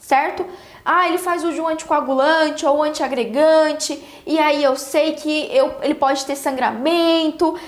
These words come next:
e tal. Doc, não foca no problema, foca na solução.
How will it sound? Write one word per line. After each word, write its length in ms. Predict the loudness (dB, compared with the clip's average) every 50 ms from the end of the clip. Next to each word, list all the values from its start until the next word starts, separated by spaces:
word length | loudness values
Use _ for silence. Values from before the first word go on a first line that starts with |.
| -12 -2
e 140 | 0 0 0
tal. 480 | 2 2 2 2 0 0 -2 -6 -10 -14 -20 -20 -20 _ _ 0
Doc, 360 | 0 2 2 0 0 -2 -6 -10 -14 -14 -10
não 320 | -4 0 2 2 2 0 -2
foca 480 | -2 0 0 2 2 2 0 0 0
no 200 | 0 0 0 0
problema, 800 | 0 0 0 0 2 2 2 4 4 4 2 2 2 2 0 0
foca 560 | -2 -6 -4 0 2 2 2 2 0 0 0
na 160 | 2 2 0 -2
solução. 1040 | -4 -4 0 0 2 2 2 0 -2 -4 -6 -2 0 2 4 4 2 2 0